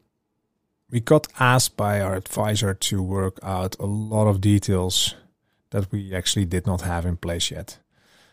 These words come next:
like monthly, quarterly, future projections for the upcoming five years.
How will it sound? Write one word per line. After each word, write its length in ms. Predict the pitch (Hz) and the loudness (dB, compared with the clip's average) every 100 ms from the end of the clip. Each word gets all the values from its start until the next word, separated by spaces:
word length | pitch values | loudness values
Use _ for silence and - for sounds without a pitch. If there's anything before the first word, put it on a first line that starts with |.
| _ - | _ 0
like 400 | 101 104 - - | 0 0 -4 6
monthly, 640 | 117 110 113 117 113 110 | 8 8 10 10 8 6
quarterly, 880 | - 113 113 113 110 113 110 107 104 | 4 4 6 6 4 4 4 2 -2
future 440 | - 113 - 107 | 0 2 2 0
projections 840 | - 101 110 107 - 110 104 107 - | 0 0 4 4 4 2 2 2 0
for 160 | 98 | -2
the 140 | 90 101 | -2 -4
upcoming 420 | 104 110 101 98 | -2 0 2 0
five 380 | - 98 92 101 | 2 2 2 2
years. 440 | 107 110 - | 4 4 2